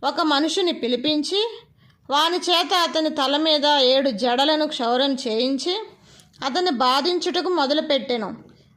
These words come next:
అప్పుడు అతనిలో నుండి బలము తొలగిపోయెను. న్యాయాధిపతులు పదహారు పంతొమ్మిదిలో చూస్తాం,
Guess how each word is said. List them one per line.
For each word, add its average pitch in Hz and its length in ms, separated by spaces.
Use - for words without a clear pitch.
అప్పుడు 320 340
అతనిలో 330 440
నుండి 330 280
బలము 277 380
తొలగిపోయెను. 277 880
న్యాయాధిపతులు 277 840
పదహారు 262 520
పంతొమ్మిదిలో 254 600
చూస్తాం, 254 640